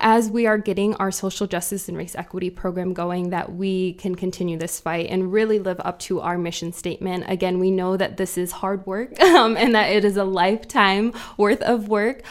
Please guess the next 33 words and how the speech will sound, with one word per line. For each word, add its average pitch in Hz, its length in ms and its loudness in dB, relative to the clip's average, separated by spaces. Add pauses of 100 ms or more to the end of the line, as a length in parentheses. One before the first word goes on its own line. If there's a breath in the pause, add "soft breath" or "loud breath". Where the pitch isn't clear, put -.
(180 loud breath)
Um, 202 180 6
but - 160 2
we're 220 160 4
hoping 220 380 2
that - 100 2
as 196 180 0
we're 202 120 2
moving 190 280 0
forward 214 520 4
and 190 100 2
as 180 180 0
we're 180 280 0
creating 226 480 2
programs 190 640 -2
and 190 160 0
reaching 196 260 -2
out 185 200 -2
to 185 100 -8
community 190 440 0
members 180 340 -4
to 208 60 -8
see 196 240 -6
what 196 140 0
it 185 160 0
is 185 140 -4
that 190 160 -6
they 180 120 0
need 185 320 4
and 185 220 -2
want 170 220 -2
in 190 100 -4
this 180 160 -4
community, 185 640 -2